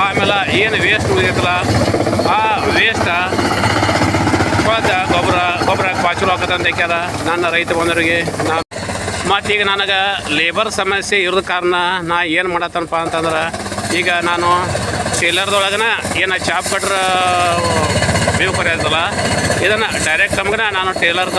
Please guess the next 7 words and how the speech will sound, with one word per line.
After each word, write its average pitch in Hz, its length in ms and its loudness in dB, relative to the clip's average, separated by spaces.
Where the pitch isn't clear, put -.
ನಾ 170 80 0
ಡಂಪ್ 165 200 -2
ಟೇಲರ್ದೊಳಗನೆ 196 560 0
ಕೆಲವು 175 180 0
ಆತನ. 165 180 -2
ಯಾಕಪ್ಪ 202 280 0
ಅಂತಂದ್ರೆ 190 320 0